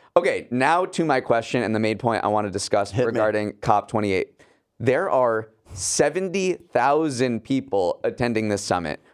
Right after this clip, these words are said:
Speaker 1: or basically the population of a large town. And concerns are bubbling that this bloat and everyone looking out for their own interests will hamper the ability to reach an actual agreement. So, Kyle, is seventy thousand people too many for a climate summit?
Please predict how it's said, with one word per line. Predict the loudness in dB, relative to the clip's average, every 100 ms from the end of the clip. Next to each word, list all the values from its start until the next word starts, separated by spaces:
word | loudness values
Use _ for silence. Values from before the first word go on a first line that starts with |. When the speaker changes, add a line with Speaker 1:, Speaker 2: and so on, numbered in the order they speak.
| -2
Speaker 1:
or | 0
basically | 2 -2 -2 -2 -2
the | 2
population | 2 2 0 0 0 -2
of | 0
a |
large | 2 0 -2 -4
town. | -6 -6 -4
And | 0 0 -2 -4
concerns | -4 0 0 2
are | 2
bubbling | 2 2 2 0
that | 2 0 -2
this | -2 -2 -2
bloat | -2 2 4 4 2 -2 -10 -6
and | -2 2
everyone | 2 2 2
looking | 0 2 2
out | 2
for | 2
their | 2
own | 2 0 -2
interests | -4 -2 2 0 2
will | 0
hamper | 2 0 2
the | 0
ability | 2 2 2 -2
to | -2
reach | -2 0
an | -2 0
actual | -2 0 0
agreement. | 0 0 -2 -2 -6 -14 -20 -2
So, | 0
Kyle, | 2 2
is | 0
seventy | -4 0 0 0 -2 -4
thousand | 0 0 0 -2 -6
people | -4 -4 0 0 -2 -8 _
too | -2 0
many | 0 0 0 0
for | 0 0
a | -2
climate | -2 0 0 0 -4
summit? | -6 -6